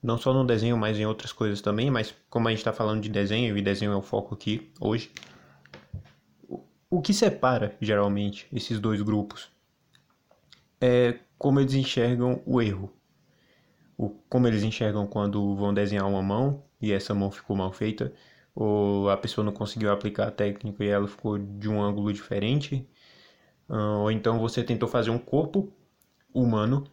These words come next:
e a proporção ficou errada, ah, você foi fazer olhos e ficaram desnivelados. Então, a maneira como você encara esses erros, depois que você termina o desenho, você bate o olho e viu que aquilo ali precisa ser consertado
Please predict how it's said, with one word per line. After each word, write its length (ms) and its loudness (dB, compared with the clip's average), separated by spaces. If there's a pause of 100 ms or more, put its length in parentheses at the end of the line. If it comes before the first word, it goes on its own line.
(160)
e 420 0
a 60 4
proporção 420 -4
ficou 240 -2
errada, 460 0 (1400)
ah, 220 -2
você 280 -2
foi 220 0
fazer 300 0
olhos 500 2
e 300 -2
ficaram 400 0
desnivelados. 840 0 (500)
Então, 480 2 (220)
a 80 2
maneira 340 4
como 280 2
você 280 2
encara 560 0
esses 300 -2
erros, 420 -4 (200)
depois 320 0
que 60 -8
você 180 0
termina 320 4
o 40 2
desenho, 340 0
você 260 -4
bate 340 0
o 60 6
olho 280 4
e 120 2
viu 300 2
que 100 0
aquilo 320 0
ali 320 0 (600)
precisa 420 2
ser 140 0
consertado 680 -2